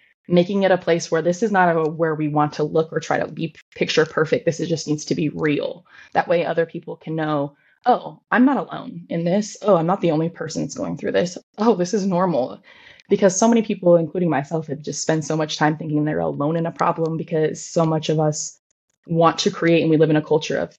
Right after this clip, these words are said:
presenting our highlights, just like on Instagram, you know, instead of the lowlights, the difficulties, and like you said, the fuck ups, the, like, the frustrations, the moments where you're sobbing, like, share, like,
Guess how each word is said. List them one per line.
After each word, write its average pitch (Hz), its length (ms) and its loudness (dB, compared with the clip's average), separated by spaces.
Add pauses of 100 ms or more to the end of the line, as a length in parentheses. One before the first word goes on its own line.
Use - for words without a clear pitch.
(140)
presenting 233 720 2
our 170 160 2
highlights, - 720 -2
just - 240 -4
like - 180 -2
on 147 120 0
Instagram, - 540 0
you 170 80 4
know, 175 200 4
instead 165 260 2
of 156 140 2 (520)
the 147 180 0
lowlights, 165 640 0
the 170 80 -4
difficulties, 170 1080 0
and 151 340 -4 (260)
like 160 200 0
you 170 40 -6
said, 156 220 -2
the 156 80 -4
fuck 156 380 -8
ups, 165 320 0
the, 101 340 -6 (260)
like, - 200 -4
the 147 80 -2
frustrations, 165 800 0
the 147 80 -2
moments 160 400 -2
where 160 80 -4
you're 139 160 -4
sobbing, 165 800 0 (400)
like, 175 220 -2
share, 180 360 4
like, 160 280 -4